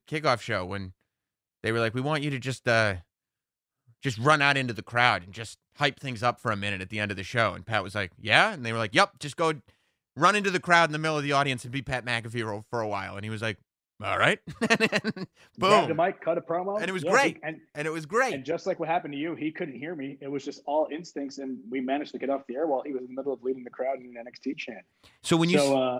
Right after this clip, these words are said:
Speaker 1: when you see Pat, right, and he's on N X T T V, and now you're on the other side, you're actually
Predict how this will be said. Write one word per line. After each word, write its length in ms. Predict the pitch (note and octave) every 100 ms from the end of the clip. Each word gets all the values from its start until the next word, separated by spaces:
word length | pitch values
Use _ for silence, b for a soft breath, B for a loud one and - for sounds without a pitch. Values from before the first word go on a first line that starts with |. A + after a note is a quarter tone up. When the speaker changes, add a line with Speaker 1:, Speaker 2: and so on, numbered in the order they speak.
| -
Speaker 1:
when 160 | - D3+
you 100 | F3+
see 160 | A3+ F3
Pat, 380 | D3 C3+ A2+ -
right, 320 | G#2+ A#2 A#2
and 120 | A2+
he's 180 | B2 A2+
on 180 | B2 B2
N 120 | A#2
X 160 | A#2 -
T 160 | A#2
T 180 | G#2+ A#2
V, 220 | G2 A2 G2
and 100 | G2+
now 100 | A#2+
you're 180 | C3+
on 80 | D3
the 100 | A#2+
other 160 | A2+ G2+
side, 300 | - B2 G2
you're 120 | A2+
actually 640 | A#2 - A#2 G#2+ G#2 G2